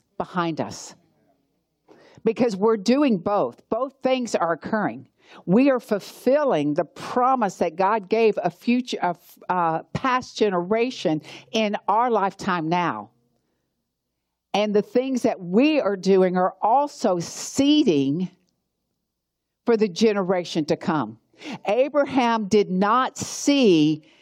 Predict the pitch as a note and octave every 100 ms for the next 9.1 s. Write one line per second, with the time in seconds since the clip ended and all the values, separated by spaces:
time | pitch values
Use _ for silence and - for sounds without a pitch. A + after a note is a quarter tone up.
0 | _ _ _ - G3+ G#3 G#3+ - - C#4+
1 | C#4+ C4+ G#3+ D#3 D3+ - G3 G3+ A3 G3+
2 | G3+ - C#4 B3 A#3 - G#3 G#3 G#3+ G3+
3 | F#3+ F#3 A3 A#3 A#3 A#3+ A#3+ - - -
4 | A3 F3+ D#3+ G2 _ _ _ _ _ _
5 | _ _ _ _ _ _ _ _ _ _
6 | _ _ A3 A3 A#3+ A3+ A3+ C4 C#4+ B3+
7 | - - B3+ C4+ B3 G3+ A#3+ F#3+ A#3 A#3+
8 | A3 - A3+ G#3+ G#3 G3+ F3 G3+ E3 A2
9 | -